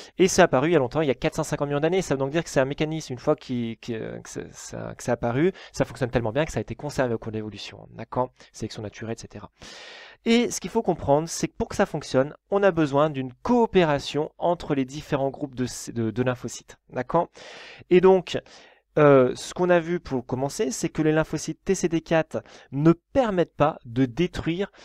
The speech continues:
les agents pathogènes. Ici, c'est l'exemple des virus, ça serait vrai pour les bactéries. Ils sont pas finalement des, des soldats qui, euh, qui, qui tuent, qui tirent, pardon. Par contre, en revanche, leur présence est indispensable pour que la réaction immunitaire adaptative se déroule indispen-,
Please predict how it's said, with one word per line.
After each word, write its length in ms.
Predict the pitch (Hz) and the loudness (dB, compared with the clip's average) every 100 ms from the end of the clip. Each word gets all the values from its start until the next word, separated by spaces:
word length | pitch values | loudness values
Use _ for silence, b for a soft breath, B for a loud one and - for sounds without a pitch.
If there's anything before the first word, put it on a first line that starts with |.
| B | B
les 300 | - 131 151 | 0 4 6
agents 160 | 151 143 | 4 2
pathogènes. 440 | 143 135 123 107 - | -2 -2 -4 -4 -8
Ici, 180 | - 147 | -12 -8
c'est 120 | - | -4
l'exemple 240 | 117 113 | -4 -4
des 80 | 107 | -6
virus, 280 | 101 123 190 | -6 -4 -4
ça 80 | 127 | -6
serait 140 | - | -6
vrai 100 | 123 | -4
pour 140 | 135 123 | -2 -2
les 60 | |
bactéries. 400 | 117 - 113 101 B B - | -2 -2 -8 -12 B B -10
Ils 60 | |
sont 120 | - | -4
pas 140 | - 247 | 0 0
finalement 460 | - 160 147 185 | 2 0 2 0
des, 180 | 165 139 | 0 -2
des 160 | 123 127 | -2 -4
soldats 420 | - 151 143 160 | -2 2 4 4
qui, 340 | - 135 123 | 2 -6 -2
euh, 160 | 117 107 | -2 -2
qui, 340 | - 123 113 113 | -8 -8 -8 -10
qui 140 | 123 | -12
tuent, 200 | - 120 B B B | -12 -12 B B B
qui 140 | - 139 | -16 -8
tirent, 220 | - - | -4 -4
pardon. 240 | 110 107 - B B B B B | -4 -6 -14 B B B B B
Par 160 | 160 - | 2 4
contre, 320 | 240 - - | 0 -2 -4
en 140 | 165 165 | 0 4
revanche, 460 | 160 202 - - _ _ _ _ _ - - | 6 4 2 -4 _ _ _ _ _ -18 -2
leur 320 | 135 156 170 | 6 8 8
présence 560 | - 175 147 147 165 - | 4 0 2 2 -2 -6
est 180 | 127 127 - | -6 -6 -2
indispensable 840 | 202 175 170 - 131 - 120 139 b b | 0 0 -6 -4 -4 0 -2 -2 b b
pour 200 | - 156 | -6 -2
que 80 | - | 2
la 100 | 147 | 4
réaction 240 | 135 - 147 | 4 2 -4
immunitaire 320 | 135 127 127 | -4 -4 -4
adaptative 540 | 139 131 117 - 151 - | 0 0 -2 -8 -10 -12
se 200 | - - | -10 -6
déroule 320 | 120 110 117 - | -4 -4 -6 -8
indispen-, 400 | 123 107 - | -12 -14 -16